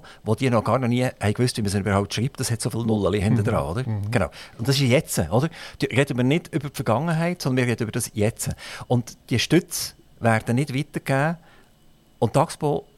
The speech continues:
Speaker 1: äh, ist jetzt nicht kotiert wie die B K W, oder? Sondern die gehört primär dem Kanton Zürich und dem Kanton Aargau, oder? Die zwei haben dort zu sagen, und dann hat es noch ein paar andere, äh, drin. Okay, wieso? Das ist doch eine elende,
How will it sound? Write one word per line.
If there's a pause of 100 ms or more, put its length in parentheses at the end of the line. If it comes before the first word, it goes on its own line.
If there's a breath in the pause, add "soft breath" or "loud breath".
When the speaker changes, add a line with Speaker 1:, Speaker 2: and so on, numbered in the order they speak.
(120)
Speaker 1:
äh,
ist
jetzt
nicht
kotiert (140)
wie
die
B
K
W,
oder? (280 loud breath)
Sondern
die
gehört (340)
primär
dem
Kanton
Zürich (340 loud breath)
und
dem
Kanton
Aargau, (100)
oder? (140)
Die
zwei (200 loud breath)
haben
dort
zu
sagen,
und
dann
hat
es
noch
ein
paar
andere,
äh,
drin. (240 loud breath)
Okay, (220 loud breath)
wieso? (540 loud breath)
Das
ist
doch
eine
elende,